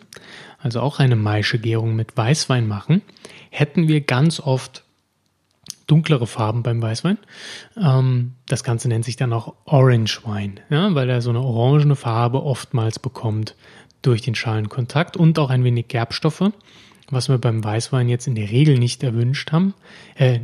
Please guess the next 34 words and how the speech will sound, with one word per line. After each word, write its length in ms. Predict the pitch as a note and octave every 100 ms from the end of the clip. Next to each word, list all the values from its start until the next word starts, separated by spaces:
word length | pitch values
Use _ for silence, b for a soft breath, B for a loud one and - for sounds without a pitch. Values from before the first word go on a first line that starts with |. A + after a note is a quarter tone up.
| C#3
was 200 | C3+ -
beim 160 | B2 A2+
Weißwein 320 | A2+ - A#2+
in 100 | A#2
der 100 | A2+
Regel 200 | C3 C3
nicht 200 | A#2+ B2
erwünscht 320 | A2+ A2+ -
ist. 200 | D#3+ - _ _ b b b b -
Beim 140 | A#2+
Rotwein 360 | D3+ G3 E3+ D#3+
funktioniert 440 | - C#3 C3 A#2+
das 100 | A2
genauso. 500 | B2+ C3 F3+ D#3 D3+ - b b b b b _
Wenn 140 | C3+
man 160 | B2+ A#2+
gleich 260 | B2 A#2 B2+
abpresst, 420 | - B2 - -
dann 120 | A#2
nennt 160 | A#2+ A#2
man 120 | A#2
das 180 | A#2 C3+
eben 280 | A2 A#2 A#2+ _ -
Blanc 420 | G#2+ G#2 G#2 A2
de 120 | E3
Noir. 340 | D3+ G2 - - _ _ _ _ _ B B B B B B B
Blanc 220 | - B2
de 80 | B2+
Noir, 400 | A2+ A2 D#3 A3+ - _ _ _ _ _ _ _ _
ja, 260 | D3 G2+ G2 _ _
warum 240 | A#2+ B2 D#3+
macht 160 | -
man 160 | C3+ G#2
das? 320 | G2+ -